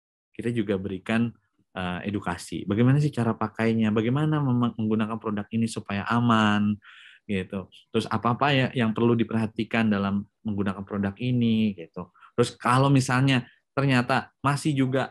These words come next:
terkendala, harus hubungin kemana? Jangan sampai salah alamat ngubunginnya, malah nanti merugikan teman-teman juga. Karena lagi-lagi yang namanya bisnis perbankan itu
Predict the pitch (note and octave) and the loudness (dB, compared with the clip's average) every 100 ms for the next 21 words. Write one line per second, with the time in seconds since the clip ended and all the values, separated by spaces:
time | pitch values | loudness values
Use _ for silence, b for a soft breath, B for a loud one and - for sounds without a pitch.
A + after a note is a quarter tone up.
0 | A2 - C3 C3+ C#3 C#3+ C3 B2 _ - | -8 -10 -4 0 2 2 2 -2 _ -4
1 | D#3 D#3+ D3 C#3 C#3+ C3+ C#3 C#3+ D3 C#3 | -2 0 0 0 -2 -4 -4 -2 -2 -2
2 | C3 A#2 A#2 B2 B2 C#3+ C3 B2+ B2+ B2+ | -2 -2 -2 -6 -10 -6 -4 -2 -2 -2
3 | C3+ C#3+ C3 C3 B2+ B2 B2+ C3 C3+ C3 | -2 -2 -4 -4 -2 -2 -2 -2 -2 -2
4 | A#2 A#2+ C3+ _ _ _ _ _ _ A#2+ | -2 -4 -6 _ _ _ _ _ _ -8
5 | C3 D3+ C#3 B2+ B2 A#2 C3+ C#3+ C3+ _ | -4 -4 -2 -2 -2 -4 -4 -6 -8 _
6 | _ _ _ - C3 C3+ C3+ C3+ C#3+ D3 | _ _ _ -6 -2 0 0 2 2 4
7 | C#3+ B2+ C3 G#3+ G#3 _ _ _ B2 A#2 | 2 2 0 0 -2 _ _ _ -4 -2
8 | D3+ G3+ D#3+ C3+ _ _ _ A#2+ A#2+ A#2+ | -2 -2 -4 -6 _ _ _ -8 -4 -2
9 | A#2 A#2 A2 G#2 _ _ _ _ _ _ | -2 -2 -2 -6 _ _ _ _ _ _
10 | _ - A2 G#2+ A2+ G#2 A#2 G#2+ F2+ F#2 | _ -12 -6 -6 -6 -6 -4 -2 -2 -4
11 | G2 G2 - F3 - | -6 -4 -2 -2 -4